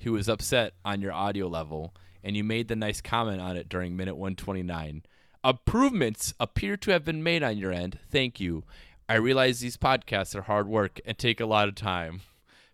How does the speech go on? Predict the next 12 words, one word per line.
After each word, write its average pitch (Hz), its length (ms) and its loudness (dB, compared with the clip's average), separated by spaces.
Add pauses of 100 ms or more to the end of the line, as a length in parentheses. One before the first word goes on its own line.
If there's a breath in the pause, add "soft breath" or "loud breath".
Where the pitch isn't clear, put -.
P 151 180 4
S, 156 260 6
I 135 120 6
do 135 220 2
not 151 200 6
watch 139 300 6
T 160 240 0
V 139 160 0
with 120 140 0
the 135 60 2
captions 127 560 4
on 107 380 4